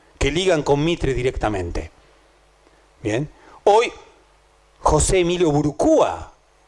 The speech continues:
es miembro de número de la Academia Nacional de la Historia. Bien.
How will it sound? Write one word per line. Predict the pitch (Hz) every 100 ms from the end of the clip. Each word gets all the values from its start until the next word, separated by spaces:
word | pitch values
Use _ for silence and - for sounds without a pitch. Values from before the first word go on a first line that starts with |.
| _
es | 151
miembro | 139 165 170 151 139
de | 135
número | 170 220 160 123 110 98 80 _ _ _ _ _ _ _ _ _
de | 139
la | 135
Academia | 135 139 135
Nacional | 123 117 117
de | 113
la | 107
Historia. | - 98 87 87 - _ _ _ _ _ _ _ _ _ _ _ _ _ _ _ _ _ -
Bien. | 110 143